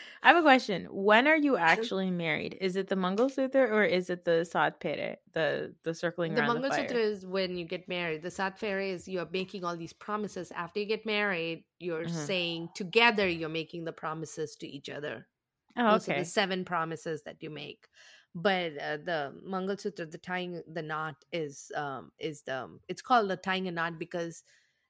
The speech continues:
Speaker 2: traditionally and in South Indian weddings, we don't put the gold chain. We literally have on a,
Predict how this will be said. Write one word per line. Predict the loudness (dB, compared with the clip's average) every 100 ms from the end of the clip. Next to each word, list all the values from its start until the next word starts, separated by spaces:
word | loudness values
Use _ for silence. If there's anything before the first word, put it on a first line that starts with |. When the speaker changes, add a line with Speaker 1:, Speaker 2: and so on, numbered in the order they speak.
| _ _ _ -14
Speaker 2:
traditionally | -4 6 8 8 4 0 0 -2 -4 -6
and | -4 -2
in | -2
South | 0 0 0
Indian | -2 0
weddings, | 0 0 0 -4
we | -4 0
don't | 0 0
put | -4 -4
the | -6 -4
gold | -2 0 0 -4 _ _
chain. | -6 -2 -2 -2 -4 -8 _ _ _ _
We | -2 2
literally | 0 0 -2 0 -2
have | -2 -4 -2 -4 -6
on | -4 -4 -4 -6
a, | -8